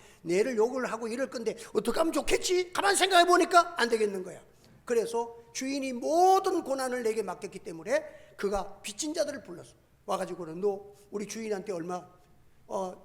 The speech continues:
기름 백 마를 지었습니다."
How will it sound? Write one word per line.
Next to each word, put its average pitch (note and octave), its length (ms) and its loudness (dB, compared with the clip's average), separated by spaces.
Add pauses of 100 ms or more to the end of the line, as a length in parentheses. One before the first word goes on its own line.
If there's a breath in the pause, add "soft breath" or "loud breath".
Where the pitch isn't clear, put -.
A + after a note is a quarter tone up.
(1300)
기름 B3 260 -4
백 C4+ 160 -2
마를 C#4 260 0
지었습니다." F#3+ 560 -8